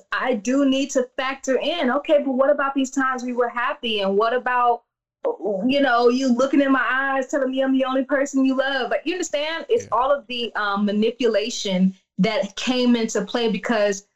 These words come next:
Speaker 1: the manipulation is really what I can't get over. Because I was in a position where, and I'll just tell it because I don't give a fuck about him. So I was in a position where this person was, like,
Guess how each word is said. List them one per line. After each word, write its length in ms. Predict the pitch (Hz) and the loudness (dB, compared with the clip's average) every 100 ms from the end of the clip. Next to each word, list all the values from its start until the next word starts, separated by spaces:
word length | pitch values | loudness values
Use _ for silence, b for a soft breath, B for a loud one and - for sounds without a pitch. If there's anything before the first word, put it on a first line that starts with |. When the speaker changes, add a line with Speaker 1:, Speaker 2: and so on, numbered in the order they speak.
| _ | _
Speaker 1:
the 140 | 233 240 | 4 6
manipulation 960 | 240 247 381 403 269 226 226 247 240 | 6 4 4 2 2 2 0 -2 0
is 180 | 202 185 | 2 2
really 260 | 214 220 202 | 6 6 6
what 200 | 190 180 | 4 2
I 120 | 180 | -2
can't 340 | - 214 190 - | -2 -2 -2 0
get 140 | 185 | 0
over. 560 | 175 165 - 104 - - B B B 202 | 2 0 -4 -8 -8 -14 B B B 2
Because 320 | 240 254 240 247 | 2 0 0 -2
I 100 | 311 | 0
was 180 | 392 | 0
in 120 | 311 269 | 2 0
a 80 | |
position 600 | - 247 220 214 233 208 | 0 0 2 2 0 0
where, 540 | 196 196 196 190 214 254 _ _ _ _ _ 202 | 0 2 0 0 -2 -4 _ _ _ _ _ 0
and 140 | 240 | 2
I'll 160 | 311 302 | 2 0
just 180 | 285 | -2
tell 220 | - 294 262 | 0 0 0
it 100 | 196 | -4
because 320 | 233 254 247 | -2 -2 -2
I 180 | 226 269 | -4 -2
don't 160 | 294 254 | -2 0
give 160 | 240 226 | -2 -2
a 60 | |
fuck 200 | 240 240 | -2 -2
about 200 | 190 156 | -2 -4
him. 180 | 185 - - B B B | -4 -6 -14 B B B
So 800 | - - 320 302 285 269 247 - _ _ _ _ | -10 -2 2 4 4 2 0 -8 _ _ _ _
I 180 | 247 339 | -4 -2
was 160 | 370 311 | -2 0
in 120 | 294 | 0
a 40 | |
position 600 | 285 269 240 247 262 233 | 0 -2 0 -2 0 0
where 180 | 214 214 | 2 2
this 140 | 262 - | -2 -4
person 420 | 320 285 285 233 | -2 0 2 2
was, 220 | 214 190 | 2 0
like, 240 | 196 190 | 0 -2